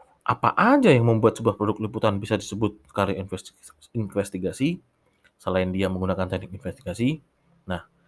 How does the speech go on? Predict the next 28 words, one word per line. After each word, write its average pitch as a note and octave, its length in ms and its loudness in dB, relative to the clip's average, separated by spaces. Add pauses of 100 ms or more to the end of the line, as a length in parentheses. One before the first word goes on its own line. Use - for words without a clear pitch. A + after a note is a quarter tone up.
(280)
di - 80 -18
sini F3 400 4
saya B2 160 2
akan G#2 240 0
menjelaskan G#2 400 2
bahwa F#2 320 2 (240)
hampir B3 320 6
semua E3+ 400 4
jurnalis D#3 560 0
berpendapat A2+ 800 0
bahwa F#2 480 0 (400)
status - 580 0
investigasi D3+ 880 0 (400)
bukan B2+ 540 2
ditentukan A2+ 640 0
oleh A#2 180 4
panjang G2+ 400 2
pendeknya G2+ 400 0
laporan, G2 480 0 (640)
atau D#3 720 2
apakah A#2+ 320 0
dia D3+ 240 4
menggunakan B2+ 500 2
teknik A#2 240 0
menyamar A#2 460 0
dalam G#2 240 0
liputannya, F3 640 -4 (560)
melainkan G#2 720 0